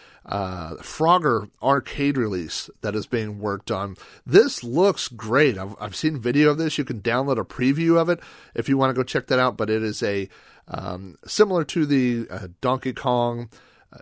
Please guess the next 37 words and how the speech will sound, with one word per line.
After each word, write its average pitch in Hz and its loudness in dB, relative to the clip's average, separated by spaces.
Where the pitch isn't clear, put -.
Junior 143 2
release 127 2
that 113 -4
came 123 -4
out, 117 -2
and, 110 -6
and 110 -10
some 156 -2
of 135 0
the 131 6
other, 127 4
like 120 0
Commando. 131 2
You 120 2
know, 120 -2
we 117 2
had 120 -2
the 110 -2
original 110 -2
Commando 110 -4
for 107 -4
the 104 -4
Commodore 104 -4
sixty-four, 110 -6
but 98 -6
then 104 -6
they 110 -4
have 104 -6
the, 101 -4
uh, - -6
arcade 127 2
version 110 -2
that's 98 -10
much 117 -6
closer 117 -4
to 107 -12
the 104 -4